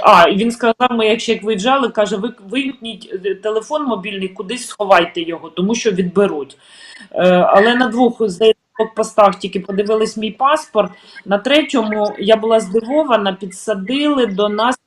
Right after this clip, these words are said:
сім'ю, які їхали, дівчинку біля мене, десять років посадили, а чоловіка і жінку посадили ми вже в «Газель». Вони зупинили, подивились документи, і осетинці на такому не дуже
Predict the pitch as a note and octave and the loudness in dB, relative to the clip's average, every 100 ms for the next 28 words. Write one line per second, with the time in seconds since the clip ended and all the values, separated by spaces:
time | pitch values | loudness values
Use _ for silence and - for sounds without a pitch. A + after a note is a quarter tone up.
0 | - G#3+ F#3 F#3 F3+ A#3 - _ G3+ G3+ | -6 -4 0 0 -2 -4 -14 _ -4 -4
1 | A#3+ G#3 A3+ A3+ G3+ G3+ G3+ F3+ G3+ A3 | -6 -4 -6 2 2 2 -2 -6 -8 -6
2 | G#3 G3+ F#3+ G#3 A3+ C#4 F#4 A3+ A3+ A3+ | -6 -6 -4 -2 0 0 0 2 0 0
3 | G3+ G3+ G3 F3+ F#3 F#3 F3+ F#3+ F3 F3+ | -8 -4 -2 -2 -8 -10 -10 -10 -2 2
4 | F3+ E3+ - - - - - F#3 F#3+ F#3 | 2 0 -4 -20 -20 -2 4 6 8 6
5 | F#3+ - A3 A3 A#3 G#3 G3+ D4 E4 A3 | 2 -2 -2 -4 -4 -6 -4 -8 -8 -10
6 | - - _ - A#3+ A3+ G#3 G#3 F#3 G3+ | -12 -16 _ -8 -2 -2 -2 -6 -6 -6
7 | F3+ A3+ F3+ E3+ E3 F#3+ G3+ G3+ F#3+ A3 | -4 -4 -2 -4 -4 -8 -8 -10 -8 -2
8 | D#4+ G#4 - G3+ G#3 G#3+ F#3 G#3 - B3 | 2 2 2 -4 0 0 0 -6 -6 -2
9 | E4+ G4 A#3+ A#3 - - - _ - A3 | 0 2 -2 -2 -12 -20 -20 _ -6 -2
10 | G#3 G3+ A#3 - D#4+ F#4 B3+ G#3+ F3 F3 | 0 0 -2 0 2 4 2 0 -2 -2
11 | G3+ G3+ G3 F#3+ G3+ G#3+ F#3 F3+ - _ | 2 4 4 4 0 2 0 -2 -8 _
12 | G3 G3+ A#3 F#3+ F#3+ F#3 | -2 0 2 4 2 2